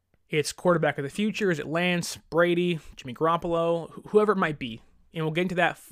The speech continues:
you know, much later in the offseason. But let's talk about the game itself and how it started. Because it's funny, <laughs> in, in the pregame, the bigger question wasn't the health of Brock Purdy, it was the health of Elijah Mitchell.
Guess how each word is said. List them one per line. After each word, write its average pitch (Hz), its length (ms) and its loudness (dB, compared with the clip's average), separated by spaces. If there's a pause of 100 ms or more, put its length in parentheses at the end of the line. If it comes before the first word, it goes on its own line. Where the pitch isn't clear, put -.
(120)
you 180 80 -10
know, 143 100 -4
much 160 300 0
later 165 180 2
in 156 80 2
the 147 100 -4
offseason. 127 580 -10 (1000)
But 156 480 4
let's 202 260 0
talk 240 200 2
about 226 300 2
the 175 80 4
game 170 380 0
itself 156 680 2
and 151 100 -6
how 175 160 -2
it 113 100 -12
started. - 640 -4 (880)
Because 202 260 -2
it's 170 160 -8
funny, 262 580 -2 (540)
<laughs> - 560 -10
in, 214 480 4 (400)
in 208 300 2
the 185 60 -4
pregame, 160 920 0 (640)
the 196 80 2
bigger 254 280 2
question 220 520 0
wasn't 202 420 0 (340)
the 190 100 -4
health 220 260 4
of 160 120 2
Brock 147 280 0
Purdy, 262 380 2
it 185 80 2
was 185 180 0
the 170 60 -4
health 226 340 2
of 185 80 0
Elijah 175 400 2
Mitchell. 151 580 -2